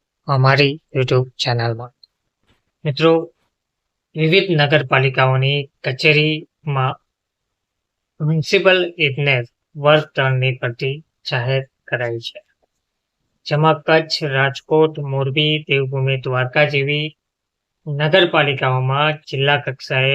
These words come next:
ભરતી જાહેર કરવામાં આવી છે, જેમાં કચ્છ જિલ્લામાં નગરપાલિકાનું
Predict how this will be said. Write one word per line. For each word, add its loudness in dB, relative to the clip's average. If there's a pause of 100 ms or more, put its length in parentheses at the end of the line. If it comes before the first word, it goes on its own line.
ભરતી -4
જાહેર -4
કરવામાં -4
આવી -2
છે, -8 (1500)
જેમાં 2 (460)
કચ્છ 0
જિલ્લામાં 2 (260)
નગરપાલિકાનું 0